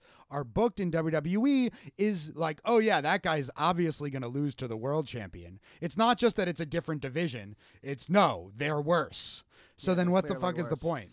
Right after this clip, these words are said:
Speaker 2: A lot of the times, they'll give somebody one of the secondary titles, and then they'll lose to a lot of people in non-title matches. And it doesn't make anybody look any better.
Speaker 1: Um, also, I, I, 'cause I, I think we maybe should,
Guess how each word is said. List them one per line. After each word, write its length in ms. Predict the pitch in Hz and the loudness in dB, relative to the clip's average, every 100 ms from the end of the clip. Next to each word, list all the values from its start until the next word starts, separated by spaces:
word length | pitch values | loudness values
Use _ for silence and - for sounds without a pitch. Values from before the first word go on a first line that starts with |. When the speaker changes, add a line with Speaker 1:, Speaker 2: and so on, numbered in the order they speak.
| _ - | _ -12
Speaker 2:
A 80 | 156 | -8
lot 240 | 160 190 | -2 -2
of 60 | 220 | -2
the 80 | 165 | -6
times, 380 | 143 143 147 143 | -6 -6 -6 -6
they'll 100 | 139 | -6
give 180 | 151 | -8
somebody 300 | - 151 151 | -6 -6 -6
one 140 | 147 147 | -6 -6
of 40 | |
the 40 | 131 | -8
secondary 500 | 156 143 143 139 135 | -10 -8 -8 -8 -8
titles, 400 | 147 151 143 120 | -6 -6 -8 -10
and 100 | 127 | -10
then 120 | 143 | -6
they'll 220 | 147 143 | -6 -6
lose 340 | 135 147 156 - | -4 -4 -6 -6
to 160 | 165 | -6
a 20 | |
lot 300 | 160 151 175 | -4 -2 -4
of 140 | 175 - | -4 -8
people 340 | 139 123 117 | -12 -10 -12
in 100 | 117 | -10
non-title 540 | 123 143 143 156 170 139 | -10 -8 -6 -6 -6 -6
matches. 560 | 117 80 - - - _ _ _ _ _ _ | -12 -14 -20 -20 -20 _ _ _ _ _ _
And 180 | 139 135 | -14 -10
it 100 | 135 | -10
doesn't 380 | 131 143 139 123 | -8 -8 -8 -10
make 200 | 147 131 | -10 -10
anybody 480 | 120 135 139 143 139 | -12 -10 -8 -6 -6
look 180 | 135 127 | -8 -10
any 180 | 131 127 | -10 -10
better. 400 | 113 104 92 104 _ _ _ _ _ _ _ - | -10 -12 -14 -20 _ _ _ _ _ _ _ -14
Speaker 1:
Um, 280 | 131 135 - | -12 -12 -12
also, 600 | 147 160 175 160 151 131 _ _ _ | -8 -8 -6 -4 -4 -8 _ _ _
I, 80 | 147 | -8
I, 240 | 151 131 147 147 | -8 -8 -14 -12
'cause 160 | 175 165 | -12 -12
I, 120 | 139 156 | -12 -12
I 60 | 170 | -10
think 180 | 190 185 | -10 -12
we 140 | 175 | -14
maybe 260 | 170 170 165 | -12 -12 -10
should, 200 | 175 | -14